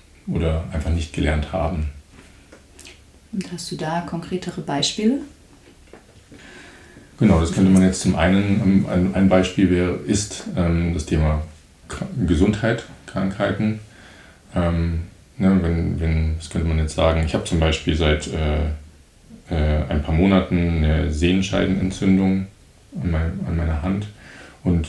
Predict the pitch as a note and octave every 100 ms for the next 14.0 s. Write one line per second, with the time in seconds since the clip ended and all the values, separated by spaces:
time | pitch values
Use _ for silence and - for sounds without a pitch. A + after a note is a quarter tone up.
0 | - E2 F2 - A2 F#2+ F#2 F#2 F#2+ F2
1 | - E2 F2 E2+ E2 F2 E2+ - E2 -
2 | F#2 F#2 F2 E2+ - - - F2 E2+ F2
3 | D#2 D#2 D#2 D#2 D#2 E2+ A2 - E2 D#2+
4 | D#2+ E2 D#2 D#2 - D#2 D2 D2 D2+ D2
5 | - - - - - - - _ _ -
6 | F2+ D2 D#2+ D#2+ D2+ D2 - F2 - E2+
7 | D2+ D#2 D#2+ D#2+ - - D2 D2+ D#2 D2+
8 | - - - D#2 D2 D2+ D2+ - - -
9 | - F2 E2+ F2 F#2 F2 E2+ E2 - D#2
10 | - E2 E2 E2 D#2+ D#2+ D#2 D#2 - F2+
11 | E2+ D2+ - F#2+ - - - - E2 D#2
12 | - A2 A2 D#2 - D#2 D#2 E2 D2+ D2+
13 | E2 F2 - - D#2+ E2+ F#2+ - -